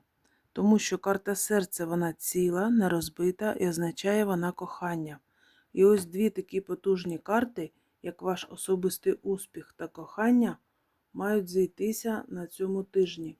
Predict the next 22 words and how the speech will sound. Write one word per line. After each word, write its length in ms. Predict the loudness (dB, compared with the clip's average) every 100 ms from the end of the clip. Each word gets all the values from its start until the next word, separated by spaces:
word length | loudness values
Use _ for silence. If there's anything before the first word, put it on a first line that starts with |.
| _ _ _ _ _ -12
Для 120 | -10
того, 320 | 0 2 2
щоб 340 | -4 -8 -12 _ _ _ _ _ -16
не 100 | -8
тільки 360 | -6 -2 -2
цей 280 | 0 2 2
тиждень 480 | 2 -2 -2 -6 -6
був 200 | -6 -6
для 160 | -6
вас 260 | -4 -6 -6
вдалим, 560 | -8 -4 -2 -2 -4 -10 _ _ _ _
а 140 | 2
й 100 | 2 2 -2
ваше 300 | -6 -4 -8
подальше 580 | -8 -6 -4 -6 -8 -10
життя. 460 | -12 -12 -16 -16 -18 _ _ _ _ _ _ _ _ _ _ _ _ _ _ -16
Ви 100 | -6
бачили, 480 | -2 -2 -2 -6 -6
скільки 340 | -8 -8 -8
тут 200 | -8 -12
позитивних 840 | -12 -10 -10 -6 -6 -6 -10 -16 _ _ _ _ _ _ _ _ _ -12
було 460 | -4 0 0 -2